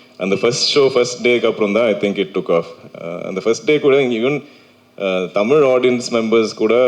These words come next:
அஹ், எல்லா இடத்துலையும் மலையாளம் வெர்ஷனே பார்த்துட்டு அவ-, அவங்க ஸ்ப்ரெட் பண்ண ஆரம்பிச்சாங்க, அஹ், ஆன்லைன்ல. அஹ், அதுவே it was helping the film எல்லா இடத்துலையும்.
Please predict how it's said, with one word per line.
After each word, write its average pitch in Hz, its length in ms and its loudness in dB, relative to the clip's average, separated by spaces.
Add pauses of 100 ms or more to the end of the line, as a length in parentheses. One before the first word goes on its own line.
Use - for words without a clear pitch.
(160)
அஹ், 92 500 -2 (580)
எல்லா 104 220 -2
இடத்துலையும் 113 360 0
மலையாளம் 131 320 2
வெர்ஷனே 123 280 2
பார்த்துட்டு 117 440 0 (340)
அவ-, 98 200 -2
அவங்க 95 300 -2 (420)
ஸ்ப்ரெட் 113 280 -2
பண்ண 104 200 0
ஆரம்பிச்சாங்க, 87 480 -4 (340)
அஹ், 82 220 -12
ஆன்லைன்ல. 90 480 -4 (800)
அஹ், 87 300 -6
அதுவே 113 400 2
it 113 100 -2
was 104 140 -2 (380)
helping 110 320 -6
the 101 80 0
film 95 260 -4
எல்லா 92 180 -2
இடத்துலையும். 87 420 -6